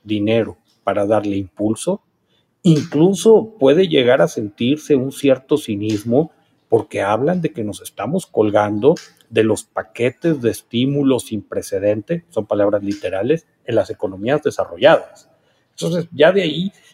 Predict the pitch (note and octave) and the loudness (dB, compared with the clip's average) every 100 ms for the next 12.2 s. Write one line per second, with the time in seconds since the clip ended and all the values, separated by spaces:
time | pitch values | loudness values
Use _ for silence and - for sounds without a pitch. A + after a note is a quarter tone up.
0 | - D3+ D3+ F#3+ D3 - - _ - B2+ | -2 0 4 4 2 0 -16 _ -2 -2
1 | A2+ B2 A#2 - D#3 F3 F3+ E3 D#3+ - | 2 0 0 2 4 4 2 4 4 2
2 | - D#3+ F3+ - - D3 C#3+ A2+ G2 A#2+ | 0 0 0 -10 -6 -6 -2 -4 -2 -2
3 | A#2 B2+ D3 D#3 _ A#2+ G2+ - F2+ G2 | 0 2 2 2 _ -8 -8 -8 -14 -12
4 | - A#2+ G#2 F2 _ A2+ - - - G#2 | -2 0 0 -4 _ -12 -12 -12 -10 -10
5 | - - - D#3+ E3 E3+ E3+ - _ - | -4 -4 0 4 6 4 0 -14 _ 0
6 | A#2 - G#2 - - C3 A2 - G#2+ G#2+ | 0 0 -4 -6 0 2 2 0 -4 -2
7 | A2+ A2 A#2+ _ E3+ D3 D3 E3 - _ | -2 -2 -10 _ 4 6 4 2 -8 _
8 | _ - C3 D3+ E3+ - _ - B2+ A2 | _ -2 2 2 0 -10 _ -8 -6 -6
9 | - B2 A#2+ E3 - - - - F3 F#3+ | -6 -6 2 2 2 -12 -6 -2 0 0
10 | D3 A#2 - G#2 G#2 A#2+ A#2+ B2 G#2 - | -2 -8 -6 -4 -2 0 2 2 0 -2
11 | G#2 G2+ A2 A2 A2 F#2+ G2 F#2+ F2+ F#2+ | 0 0 0 2 2 0 -6 -8 -10 -8
12 | G2+ G2+ | -6 -8